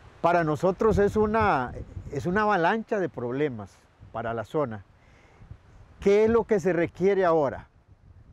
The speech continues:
Bueno, se requiere que tanto el sector estatal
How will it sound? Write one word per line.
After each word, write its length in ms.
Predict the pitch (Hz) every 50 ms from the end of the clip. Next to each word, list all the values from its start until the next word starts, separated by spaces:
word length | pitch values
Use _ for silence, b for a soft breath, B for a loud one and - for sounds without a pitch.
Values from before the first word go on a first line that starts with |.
| - -
Bueno, 220 | 156 143 110 104
se 160 | - - 147
requiere 680 | 127 139 143 - - - 151 156 156 156 165 185 202 b b b b b b b b -
que 120 | - 165 -
tanto 400 | - - 147 147 151 - - 185
el 100 | 190 170
sector 600 | - 208 180 - - - 208 202 160 123 - - - - - - - - -
estatal 800 | 156 160 - - 202 202 190 - - 202 202 202 185 143 110